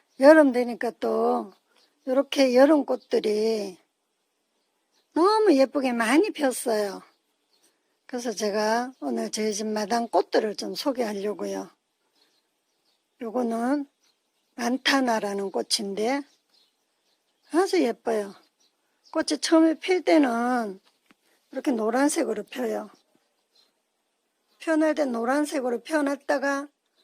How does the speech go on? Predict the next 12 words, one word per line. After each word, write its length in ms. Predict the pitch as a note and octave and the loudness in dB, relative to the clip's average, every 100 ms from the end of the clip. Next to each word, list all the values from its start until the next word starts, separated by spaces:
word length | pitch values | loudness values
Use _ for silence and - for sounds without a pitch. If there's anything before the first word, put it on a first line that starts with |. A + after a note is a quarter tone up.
| _ _ - | _ _ -10
점점, 420 | B3+ B3 C4+ C4 | -6 -2 0 0
점점 560 | C4+ C4 C#4+ C#4 B3+ | 0 0 0 0 -2
이제 340 | A3 A#3 G#3+ G#3 _ _ _ _ _ _ _ _ _ _ _ _ | -2 -4 -4 -10 _ _ _ _ _ _ _ _ _ _ _ _
이렇게 360 | C4 A#3 B3+ A#3 | -10 -8 -6 -6
주황색으로 720 | - B3+ C#4 - D#4 A3+ G#3+ | -2 2 2 2 -2 -4 -6
변해가거든요. 1040 | - A#3+ C4 A#3+ A3 G#3+ A3 A3 B3+ D4 D#4 _ _ _ _ _ _ _ _ _ - | -4 -2 -2 -2 -4 -6 -8 -6 -4 -4 -6 _ _ _ _ _ _ _ _ _ -10
이렇게 320 | D#4+ F4+ D4+ | -8 -6 -6
변해가다가 760 | C#4 C#4 D4 C4 C4 C#4 C4+ B3+ | 0 2 4 2 0 0 -2 -2
나중에는 560 | A#3 A#3+ C4 B3+ A3+ | -4 -4 -6 -6 -6
또 100 | A#3+ | -10
빨간색으로 720 | - E4 F4 G#4+ - D4+ A3 F#3+ | -2 0 2 0 0 -2 -2 -8
변해요. 500 | G#3+ G#3+ G#3+ A3 | -10 -8 -6 -8